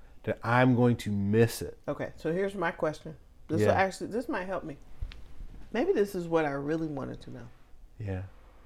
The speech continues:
Speaker 2: Not what, maybe I shouldn't have asked you for the active service.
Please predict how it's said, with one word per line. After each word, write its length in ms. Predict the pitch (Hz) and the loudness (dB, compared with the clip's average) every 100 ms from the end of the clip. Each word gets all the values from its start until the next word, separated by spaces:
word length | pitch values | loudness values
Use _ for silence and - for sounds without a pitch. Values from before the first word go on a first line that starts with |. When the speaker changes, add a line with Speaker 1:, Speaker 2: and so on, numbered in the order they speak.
| - - - | -20 -20 -8
Speaker 2:
Not 260 | 165 202 - | -2 0 4
what, 180 | 202 196 | 4 6
maybe 180 | 202 | 4
I 100 | 208 220 | 4 2
shouldn't 220 | 226 208 | 0 0
have 40 | 190 | 0
asked 160 | 202 | 0
you 80 | 196 | -4
for 120 | - 165 | -2 0
the 100 | 147 | 2
active 340 | 147 - 135 | 2 0 -12
service. 400 | - 131 120 - | -8 -8 -8 -14